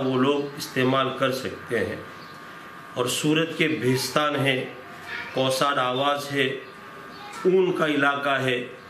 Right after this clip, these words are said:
नवसारी में मुतालबा आया तो नवसारी दो सौ किट वहाँ पहुँची, रांदेर के कई इलाकों में और ये रामपुरा के उन्नीस इलाके जमीयत उलमा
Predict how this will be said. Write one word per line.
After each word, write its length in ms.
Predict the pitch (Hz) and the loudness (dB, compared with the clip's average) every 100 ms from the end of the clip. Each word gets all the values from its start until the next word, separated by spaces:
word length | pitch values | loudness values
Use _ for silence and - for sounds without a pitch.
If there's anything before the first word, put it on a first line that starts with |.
| - - - 127 | -18 -16 -8 2
नवसारी 640 | 123 135 131 151 151 160 | 2 4 2 2 2 2
में 340 | 165 165 160 | 2 2 0
मुतालबा 580 | 147 135 156 151 143 147 | 0 2 2 2 2 2
आया 160 | 147 147 | 2 0
तो 120 | 143 131 | -2 -2
नवसारी 500 | 127 127 139 151 156 | -2 0 0 0 0
दो 280 | 131 143 151 | 0 0 0
सौ 180 | - 147 | 0 0
किट 300 | - 147 147 - | 2 0 0 -4
वहाँ 240 | 151 123 135 | -2 0 2
पहुँची, 420 | 131 131 123 127 123 - - - - - - - | 2 0 2 2 0 -2 -12 -16 -16 -16 -6 0
रांदेर 540 | 117 127 139 156 156 160 - - - - | 2 2 4 4 4 0 -2 -10 -16 -6
के 80 | 151 135 135 - - - - | -2 0 -2 -6 -12 -8 -2
कई 200 | 196 190 | 2 4
इलाकों 400 | 151 156 151 160 | 4 2 2 2
में 300 | 147 131 - - - - - - - 135 | 2 2 -2 -10 -16 -18 -18 -16 -4 0
और 400 | 143 156 156 - - | 0 0 -4 -8 0
ये 160 | 135 123 | 2 4
रामपुरा 640 | 120 143 147 151 160 170 160 | 2 2 0 2 2 2 2
के 160 | 170 180 180 - - | 2 2 -2 -6 0
उन्नीस 480 | 160 165 220 226 170 | 4 6 4 4 2
इलाके 520 | 147 156 156 170 165 147 | 2 4 2 2 2 2
जमीयत 360 | 135 143 156 151 | 0 2 2 2
उलमा 300 | 143 143 | 2 2